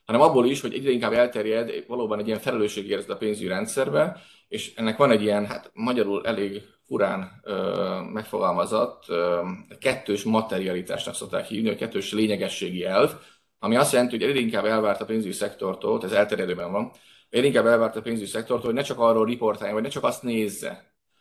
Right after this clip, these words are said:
hogy az ő működésére a gazdasági aktorok közvetítésével hogyan hat a klímaváltozás, hanem az, hogy ez vi-, vi-, vissza hogyan tud hatni. Tehát nem csak a ga-, a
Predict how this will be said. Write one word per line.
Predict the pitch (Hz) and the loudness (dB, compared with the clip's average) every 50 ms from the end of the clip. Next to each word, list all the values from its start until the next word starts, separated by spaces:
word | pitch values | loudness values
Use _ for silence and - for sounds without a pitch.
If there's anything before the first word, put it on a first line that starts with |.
| _ _ _ - | _ _ _ -4
hogy | 98 98 | -2 0
az | 104 107 | 0 2
ő | 117 135 135 | 2 2 4
működésére | 123 123 120 120 120 110 107 107 104 - - 107 98 101 98 95 | 4 4 2 2 0 0 0 0 -2 -2 -2 -2 0 0 0 0
a | - - - 101 | 0 -2 -4 0
gazdasági | 104 110 117 113 - - - 113 - 95 92 92 92 - | 4 4 4 4 2 -2 -6 -6 -6 -6 -6 -8 -8 -6
aktorok | - 117 113 - - _ _ _ _ _ _ - 101 101 98 - - - _ _ _ - | -6 -6 -6 -8 -14 _ _ _ _ _ _ -2 0 0 0 -2 -4 -12 _ _ _ -4
közvetítésével | 113 117 113 110 104 - 101 - 104 101 - 110 101 101 | -2 -2 0 -2 -4 -4 -2 -2 -2 0 0 2 2 2
hogyan | 98 - - 147 117 104 | 4 4 4 4 2 0
hat | - 113 107 101 - | 0 -4 -6 -6 -6
a | - | -10
klímaváltozás, | - - 101 107 117 120 131 143 143 185 165 151 147 - | -8 -6 -2 0 2 2 2 0 -2 -2 -4 -4 -4 -4
hanem | 147 131 127 | -4 -4 -2
az, | 127 123 - | -2 -4 -4
hogy | - - 110 110 - - | -2 -2 -2 -2 -4 -6
ez | 107 113 110 - | -8 -8 -8 -8
vi-, | - 120 127 131 131 123 - | -8 -4 -4 -4 -4 -6 -6
vi-, | 110 123 127 127 - - | -4 -2 -2 -2 -2 -4
vissza | 123 127 127 123 - - - 113 107 113 123 123 - - - _ _ _ _ _ | -4 -4 -2 -2 -4 -4 0 2 4 4 4 2 0 -8 -18 _ _ _ _ _
hogyan | - 117 110 110 101 98 92 | 2 2 4 4 2 0 0
tud | 92 95 92 | -6 -10 -10
hatni. | - - 98 92 - - 113 98 | -8 -6 -6 -6 -6 -6 -10 -6
Tehát | 92 92 90 - - - _ _ _ - | -4 -4 -6 -6 -8 -18 _ _ _ -2
nem | - 131 139 | 0 0 2
csak | - 123 | 2 2
a | 113 113 | 4 6
ga-, | 117 - - - | 8 6 6 6
a | 76 | 2